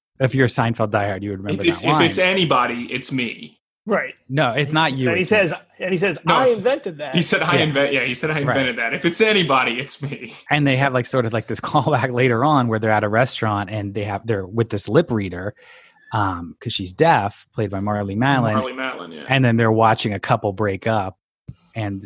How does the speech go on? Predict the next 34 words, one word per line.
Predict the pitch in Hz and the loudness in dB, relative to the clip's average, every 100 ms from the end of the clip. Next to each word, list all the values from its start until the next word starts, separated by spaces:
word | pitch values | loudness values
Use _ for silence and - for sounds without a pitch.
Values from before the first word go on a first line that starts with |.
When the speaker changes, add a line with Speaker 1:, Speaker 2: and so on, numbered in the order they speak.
| - | -10
Speaker 1:
they | 110 | -10
cut | - 202 196 | 0 0 0
to | 131 | -2
the | 98 | -6
couple, | - 92 - 85 92 - _ - | -4 -6 -6 -12 -12 -18 _ -4
and | 120 | 0
then | 113 104 - - | 0 -4 -8 -8
Marlee | 127 147 156 123 | 2 6 6 4
Matlin | 107 110 113 101 95 | 2 0 -2 -4 -10
says, | - 165 131 98 98 101 - - _ | 2 4 4 0 -6 -14 -20 -20 _
she's | - 123 | -8 -6
saying, | - 110 98 | -4 -4 -4
"It's | - | -8
not | 101 92 | -10 -10
you, | 98 87 | -14 -16
it's | 82 | -12
me." | 110 110 95 | -8 -8 -8
And | 110 | -4
that | 117 117 - | -2 -2 -4
woman | 120 156 220 123 90 98 - _ _ _ _ _ _ _ _ _ _ _ _ | -2 4 4 2 -4 -14 -18 _ _ _ _ _ _ _ _ _ _ _ _
is | 120 | -4
Speaker 2:
Are | 165 | 0
you, | 135 | 2
Speaker 1:
Missus | 131 110 | 0 0
Ellison. | 120 131 143 - - | -2 -2 -2 -6 -6
Speaker 2:
are | 175 202 | 0 2
Speaker 1:
Yeah. | 190 | 2
Speaker 2:
you | |
serious? | 330 - 208 147 175 349 466 | 0 -2 -2 -2 -2 -2 -2
Speaker 1:
<laughs> | - 175 - | -6 -10 -2
Seriously, | - - 523 | -2 2 0
yeah. | 453 - 151 - | 2 -2 -2 -8
Speaker 3:
<laughs> | |
He | - | 0